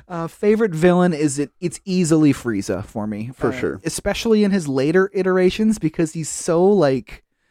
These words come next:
Speaker 1: he's so, like, a caricature of himself
Speaker 2: Oh.
Speaker 1: now. And I love it, everything about it, 'cause it's, you almost have to take it as a, as comedy with
Speaker 2: Yeah.
Speaker 1: the, how over the top he is with
Speaker 2: Y-,
Speaker 1: everything
Speaker 2: yeah.
Speaker 1: now. So, uh,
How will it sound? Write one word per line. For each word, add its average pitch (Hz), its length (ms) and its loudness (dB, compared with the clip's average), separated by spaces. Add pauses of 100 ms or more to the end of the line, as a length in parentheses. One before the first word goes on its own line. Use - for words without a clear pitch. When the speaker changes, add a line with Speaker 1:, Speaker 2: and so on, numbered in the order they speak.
(240)
Speaker 1:
he's 196 160 -4
so, 220 180 -4
like, 226 220 -2
a 147 40 -8
caricature 120 680 -6
of 107 100 -6
himself 104 420 -10
Speaker 2:
Oh. 107 140 0
Speaker 1:
now. 113 220 -8 (140)
And 165 140 -6
I 160 80 2
love 185 300 6
it, 139 140 4
everything 175 400 4
about 151 260 2
it, 131 80 -6
'cause 151 180 -2
it's, - 160 -8 (500)
you 175 240 -6
almost 180 420 0
have 151 160 -4
to 147 80 -4
take 127 340 -2
it 123 80 0
as 117 160 -2
a, 113 240 -2 (320)
as 123 180 -4
comedy 113 720 -2
with 151 140 4
Speaker 2:
Yeah. 113 100 2
Speaker 1:
the, 151 140 4
how 139 380 0
over 143 260 2
the 123 120 -4
top 113 400 -4
he 110 140 -4
is 110 160 -6
with 117 140 -6
Speaker 2:
Y-, 127 60 -6
Speaker 1:
everything 117 260 -4
Speaker 2:
yeah. - 140 -4
Speaker 1:
now. 120 260 -8
So, - 180 -12 (400)
uh, 131 180 -6